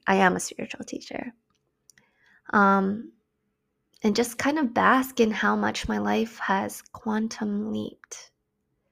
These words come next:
Sometimes we create these things not just for other people, but we create them for ourselves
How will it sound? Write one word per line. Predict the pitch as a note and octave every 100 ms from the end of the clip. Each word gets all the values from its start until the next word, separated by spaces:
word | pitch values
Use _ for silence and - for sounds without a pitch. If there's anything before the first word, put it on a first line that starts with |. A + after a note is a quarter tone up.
| _ -
Sometimes | D4 D4+ E4+ D#4
we | C4+
create | - A3+ A3+ A3+
these | G#3 G#3
things | G3+ G#3 G#3
not | G#3 G3+
just | G#3+
for | - G#3
other | G3+ F#3
people, | G#3 G3
but | F#3+ G3+
we | G3+
create | - G#3+
them | A3 G3+
for | G#3+
ourselves | G#3 G3+ A3 G#3 G#3 -